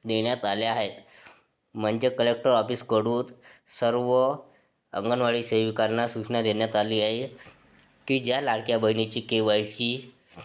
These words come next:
करताना चुकली आहे, त्यांच्यासाठी आता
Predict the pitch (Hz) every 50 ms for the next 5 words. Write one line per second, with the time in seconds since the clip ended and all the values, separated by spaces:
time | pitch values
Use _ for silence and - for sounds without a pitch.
0 | - _ _ _ _ _ _ _ - 113 110 101 - - 117 113 117 120 113 -
1 | - 147 147 - 143 127 120 113 107 110 120 117 120 117 117 - 107 101 101 -
2 | 127 123 - 120 104 101 110 113 110 107 107 - 117 120 123 131 -